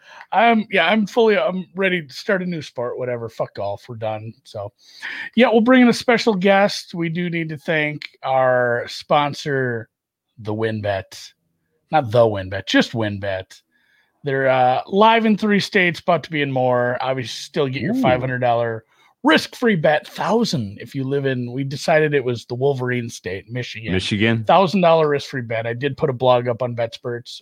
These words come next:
Speaker 1: on maybe your best way to use that, although it's a little dated since I told you to bet on, like, Ohio or Oral Roberts.
Speaker 2: They gotta bribe
Speaker 1: Um,
Speaker 2: people to move to Michigan, huh?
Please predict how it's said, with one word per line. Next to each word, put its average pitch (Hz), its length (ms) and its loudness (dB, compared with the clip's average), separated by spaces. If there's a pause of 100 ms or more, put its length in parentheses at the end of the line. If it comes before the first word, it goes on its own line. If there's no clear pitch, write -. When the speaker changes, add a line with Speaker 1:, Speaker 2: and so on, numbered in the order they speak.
Speaker 1:
on 120 420 -6 (560)
maybe 294 200 4
your 196 80 6
best 151 320 4
way 139 80 2
to 127 40 -2
use 123 260 -2
that, 127 240 0
although 139 280 2
it's 131 140 -4
a 139 80 -8
little 127 240 -2
dated 120 440 -2
since 127 280 -8
I 123 80 -2
told 127 260 -4
you 123 60 -4
to 117 100 -6
bet 117 180 -2
on, 113 140 0
like, 110 180 -4
Ohio 117 440 0
or 110 180 0
Oral 110 340 -2
Roberts. 107 680 -4 (440)
Speaker 2:
They 90 100 0
gotta 90 180 2
bribe 90 260 2
Speaker 1:
Um, 95 60 -6
Speaker 2:
people 95 240 -2
to 87 80 0
move 90 220 -2
to - 80 -8
Michigan, 78 420 -6
huh? 82 120 -6